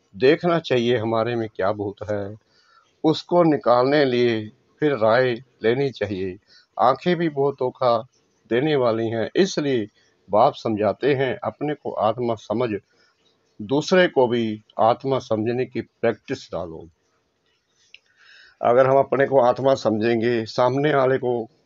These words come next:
आत्मा समझेंगे, तो भूत अपने आप भागेंगे। अपने को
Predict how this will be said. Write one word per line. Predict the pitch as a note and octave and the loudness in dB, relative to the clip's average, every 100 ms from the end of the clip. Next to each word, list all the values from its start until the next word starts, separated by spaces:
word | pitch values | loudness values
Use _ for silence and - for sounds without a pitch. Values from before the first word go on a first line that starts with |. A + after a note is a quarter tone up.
| - | -4
आत्मा | A#2 C#3 C#3 | -2 0 -2
समझेंगे, | B2 A2+ A2 B2+ A#2 A2 G#2+ G#2+ _ _ _ _ _ _ _ _ _ - | -2 -4 -2 -2 -2 -4 -6 -10 _ _ _ _ _ _ _ _ _ -4
तो | |
भूत | G#2+ F#2+ B2+ D3 - - _ _ _ | -4 0 2 2 0 -10 _ _ _
अपने | A#2 - C3+ | -6 0 0
आप | C3 C#3 | 2 2
भागेंगे। | A2+ A#2+ A#2 A#2 G#2+ G#2 G2+ _ _ _ _ _ _ _ _ _ _ _ _ - | 2 0 0 -4 -6 -10 -16 _ _ _ _ _ _ _ _ _ _ _ _ 0
अपने | B2 - C#3 D#3 F3 | 0 2 0 2 2
को | - F3 | 4 2